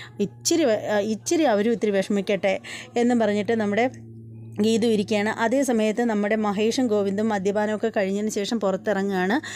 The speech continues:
അപ്പോൾ പോവാനായിട്ടുള്ള, ആ, പുറപ്പാടാണ്. അപ്പോൾ മഹേഷ് ചോദിക്കുകയാണ്, "ഗോവിന്ദേ, നീ തന്നെത്താനെ പോവൂ, ഞാൻ നിന്നെ കൊണ്ട് വിടണോ?"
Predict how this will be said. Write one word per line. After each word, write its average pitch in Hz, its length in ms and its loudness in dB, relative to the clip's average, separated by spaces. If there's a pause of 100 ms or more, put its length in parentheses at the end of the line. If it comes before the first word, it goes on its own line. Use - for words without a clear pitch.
(200)
അപ്പോൾ 247 220 0
പോവാനായിട്ടുള്ള, 233 800 2
ആ, 233 160 0
പുറപ്പാടാണ്. 208 560 0
അപ്പോൾ 233 340 -2
മഹേഷ് 233 400 0
ചോദിക്കുകയാണ്, 220 480 -2
"ഗോവിന്ദേ, 208 400 0
നീ 220 120 0
തന്നെത്താനെ 220 500 0
പോവൂ, 214 300 2
ഞാൻ 208 200 -2
നിന്നെ 233 180 0
കൊണ്ട് 233 240 0
വിടണോ?" 220 340 0